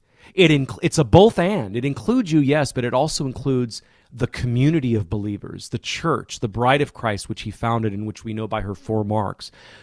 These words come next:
one holy, Catholic, and apostolic. Catholic, of course, meaning universal. So one holy, Catholic, and apostolic church.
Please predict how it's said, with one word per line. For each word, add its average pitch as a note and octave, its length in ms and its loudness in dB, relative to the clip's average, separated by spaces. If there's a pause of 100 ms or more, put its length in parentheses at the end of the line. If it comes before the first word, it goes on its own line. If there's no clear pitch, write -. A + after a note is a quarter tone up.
one B2 360 4
holy, A2+ 420 0
Catholic, A#2+ 560 0
and G#2 100 -6
apostolic. G#2+ 640 2
Catholic, A#2 360 -2
of G#2+ 100 -10
course, G#2+ 260 -4
meaning G#2 240 -4
universal. G2 680 -4 (480)
So C3 180 4
one C3+ 240 6
holy, B2 240 2
Catholic, A2+ 400 0
and A2 80 -4
apostolic G2+ 520 -4
church. A2 360 0